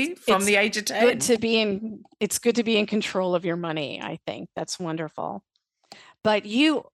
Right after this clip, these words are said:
Speaker 2: you brought up another great point, because it's like,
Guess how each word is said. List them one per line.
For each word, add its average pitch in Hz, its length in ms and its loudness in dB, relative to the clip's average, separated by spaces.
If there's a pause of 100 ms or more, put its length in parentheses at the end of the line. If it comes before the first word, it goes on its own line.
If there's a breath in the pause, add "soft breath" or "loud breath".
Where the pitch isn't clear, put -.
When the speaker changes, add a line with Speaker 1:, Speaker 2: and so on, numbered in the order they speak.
(220)
Speaker 2:
you 220 120 -2
brought 233 220 0
up 240 100 0
another 208 260 2
great 170 300 -10
point, - 360 -8
because 202 340 -2
it's 202 160 -2
like, 196 240 0